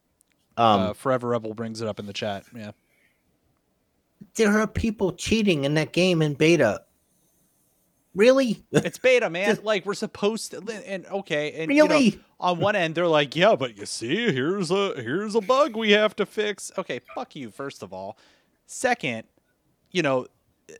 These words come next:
Speaker 2: the, it's, it's a beta. Like, w-, we're supposed to be really, like, leaning
Speaker 1: We're supposed to
Speaker 2: into
Speaker 1: be testing
Speaker 2: Yeah,
Speaker 1: it.
Speaker 2: like, leaning
Speaker 1: We're
Speaker 2: into
Speaker 1: supposed to be
Speaker 2: testing it.
Speaker 1: helping,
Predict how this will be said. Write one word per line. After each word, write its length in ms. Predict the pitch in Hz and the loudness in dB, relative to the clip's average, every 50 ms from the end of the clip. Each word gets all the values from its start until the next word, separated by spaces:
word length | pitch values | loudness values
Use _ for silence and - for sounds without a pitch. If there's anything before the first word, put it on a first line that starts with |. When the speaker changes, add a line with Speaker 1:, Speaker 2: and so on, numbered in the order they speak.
| _ - 165 143 123 127 131 139 151 - | _ -20 -20 -20 -20 -20 -20 -20 _ -2
Speaker 2:
the, 320 | - 196 190 - 185 185 160 _ - 120 - - | 0 0 0 0 -4 -14 -14 _ -20 -20 -18 -12
it's, 260 | - 190 196 - - | -8 -8 -8 -8 -8
it's 220 | - 202 202 - | -6 -6 -4 -4
a 80 | 220 208 | -4 -4
beta. 520 | 160 139 - 208 233 247 233 185 139 120 | -4 0 0 0 0 0 -2 -2 -2 -2
Like, 280 | 120 127 147 147 143 131 | -2 -2 -2 -2 -4 -4
w-, 200 | - 147 156 151 _ | -8 -16 -20 -20 _
we're 200 | - 170 175 190 | -14 -8 -8 -8
supposed 500 | 175 - - 170 - 185 190 196 196 - - | -6 -6 -8 -6 -4 -4 -4 -4 -4 -6 -8
to 60 | 180 | -8
be 200 | 160 185 180 160 | -8 -8 -12 -12
really, 440 | 135 131 135 156 170 175 165 156 143 | -12 -8 -6 -4 -2 -2 -2 -4 -4
like, 480 | 131 135 127 123 123 123 113 - - _ _ _ _ _ _ _ _ _ _ _ _ _ _ _ _ _ _ _ _ _ _ _ _ _ _ - | -4 -4 -4 -4 -6 -8 -10 -14 -20 _ _ _ _ _ _ _ _ _ _ _ _ _ _ _ _ _ _ _ _ _ _ _ _ _ _ -18
leaning 420 | - 143 135 139 156 165 160 156 | -14 -10 -6 -4 -2 -2 0 2
Speaker 1:
We're 60 | 165 180 | 2 2
supposed 320 | 143 170 196 196 214 202 | 4 2 2 2 0 0
to 60 | - | 2
Speaker 2:
into 140 | 202 208 196 | 2 2 2
Speaker 1:
be 60 | - | 2
testing 600 | - - - - - 208 214 208 - - - 196 | -2 -4 0 2 2 2 2 0 0 4 6 6
Speaker 2:
Yeah, 200 | 170 - 147 113 | 6 8 6 4
Speaker 1:
it. 40 | 90 | 2
Speaker 2:
like, 140 | - 131 123 | 2 -2 -6
leaning 140 | 127 147 156 | -6 -6 -2
Speaker 1:
We're 160 | 156 165 143 | -2 -2 -2
Speaker 2:
into 0 | 143 | -2
Speaker 1:
supposed 200 | 123 98 - - | -2 -4 -4 -2
to 40 | - | 0
be 100 | - 175 | 0 0
Speaker 2:
testing 240 | 165 160 - 120 104 | 0 -2 -4 -10 -14
it. 80 | 95 - | -4 2
Speaker 1:
helping, 600 | - 160 165 - - 139 113 101 82 80 80 78 | 2 2 4 4 4 4 4 2 0 -6 -10 -12